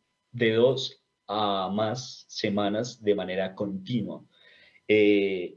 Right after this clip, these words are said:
y también hay otros síntomas como por ejemplo la, la, la, la pérdida de peso, las alteraciones del sueño. Sí, estos síntomas son muy particulares y por supuesto debemos estar supremamente atentos a, a estar,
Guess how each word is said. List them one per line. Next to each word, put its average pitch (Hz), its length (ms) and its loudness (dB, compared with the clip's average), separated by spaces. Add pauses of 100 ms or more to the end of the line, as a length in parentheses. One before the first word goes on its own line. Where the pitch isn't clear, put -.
(100)
y 135 140 -4
también 123 320 2
hay 139 160 -2
otros 135 280 -4
síntomas 131 440 -6
como 120 220 -8
por 101 120 -2
ejemplo 98 360 -4
la, 98 260 -2
la, 95 300 0
la, 87 320 -4
la 95 180 -2
pérdida 104 400 2
de 90 120 0
peso, 107 480 2
las 95 260 -2
alteraciones 95 800 -6
del 90 180 -6
sueño. 87 460 -2 (340)
Sí, 117 320 -2
estos 107 380 -2
síntomas 113 500 -2
son 101 200 -6
muy 113 220 -2
particulares 101 880 -2 (480)
y 131 80 -2
por 120 180 0
supuesto - 720 0
debemos 107 440 2
estar 98 300 -4
supremamente 107 760 -2
atentos 98 760 -2
a, 85 480 -4
a 92 120 0
estar, 92 480 0